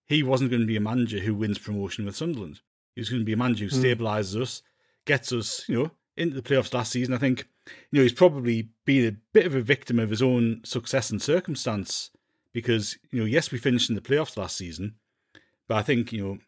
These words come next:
Speaker 1: when we looked back at points totals, the points total that we got last season wouldn't have got us into the playoffs eleven times out of the past twelve seasons. So, you know, it was a, it was a low points total for a playoff finish,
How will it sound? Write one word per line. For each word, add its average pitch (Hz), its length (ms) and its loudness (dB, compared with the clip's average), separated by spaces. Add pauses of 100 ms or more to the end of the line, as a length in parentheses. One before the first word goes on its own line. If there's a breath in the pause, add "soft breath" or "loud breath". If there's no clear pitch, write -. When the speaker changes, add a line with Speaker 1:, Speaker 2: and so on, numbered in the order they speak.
Speaker 1:
when 113 180 0
we 110 80 2
looked 110 260 0
back 120 200 -2
at - 120 -6
points 139 300 0
totals, 98 500 -6 (380 soft breath)
the 110 60 -6
points 151 340 2
total 117 260 0
that 107 140 -4
we 98 80 -10
got 107 280 -4 (100)
last 123 260 -2
season 92 400 -6 (320)
wouldn't 151 300 2
have 113 60 -4
got 127 160 2
us 107 100 -4
into 107 120 -2
the 98 60 -8
playoffs - 680 -2 (460)
eleven 117 380 0
times 107 320 0
out 113 80 -2
of - 60 -12
the - 60 -14
past 113 240 -6
twelve 104 220 -6
seasons. 143 480 -6 (420)
So, 139 200 4
you 123 80 4
know, 117 200 6
it 117 40 4
was 107 120 -2
a, 113 60 2
it 117 120 -2
was 117 120 2
a 117 60 0
low 131 380 2 (260)
points 127 340 -2
total 113 300 -2
for - 120 -8
a 98 40 -4
playoff 107 300 -4
finish, 101 420 -8